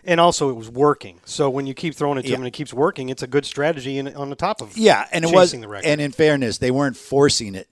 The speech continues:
Speaker 2: to him. He was, it wasn't that, you know,
Speaker 1: There
Speaker 2: "Oh,
Speaker 1: was
Speaker 2: we
Speaker 1: one,
Speaker 2: just gotta throw,
Speaker 1: there
Speaker 2: throw."
Speaker 1: was one more deep ball that we got that we didn't miss by much that Mike would already be there. And if anybody doesn't know what we're talking about,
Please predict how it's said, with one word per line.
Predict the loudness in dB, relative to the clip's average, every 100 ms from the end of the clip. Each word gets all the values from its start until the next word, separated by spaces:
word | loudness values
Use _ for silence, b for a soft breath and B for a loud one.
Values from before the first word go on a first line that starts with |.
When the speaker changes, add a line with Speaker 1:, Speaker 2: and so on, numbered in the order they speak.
| -8
Speaker 2:
to | -8 -8
him. | -10 -14 -14
He | -8 -4
was, | -4 -4 -8 -6
it | -8
wasn't | -2 -4 -4 -10
that, | -10 -12 -12
you | -16
know, | -14 -16 0
Speaker 1:
There | 2
Speaker 2:
"Oh, |
Speaker 1:
was | 2
Speaker 2:
we | 2
Speaker 1:
one, | 2 2
Speaker 2:
just | -2
gotta | -6 -8 -10
throw, | -12 -14 -10 0
Speaker 1:
there |
Speaker 2:
throw." | 0
Speaker 1:
was | 2
one | 0 0
more | -2
deep | -2 -6
ball | -4 -4
that | -6 -8
we | -10
got | -8 -8 -10
that | -12
we | -10
didn't | -6 -6 -4
miss | -8
by | -8
much | -10 -10 -10
that | -14 -16
Mike | -14 -16 -12
would | -12
already | -12 -12
be | -10
there. | -8
And | -8
if | -2
anybody | 0 4 2
doesn't | 4 0 0
know | -4
what | -4
we're |
talking | -4 -4 -4
about, | -8 -8 -10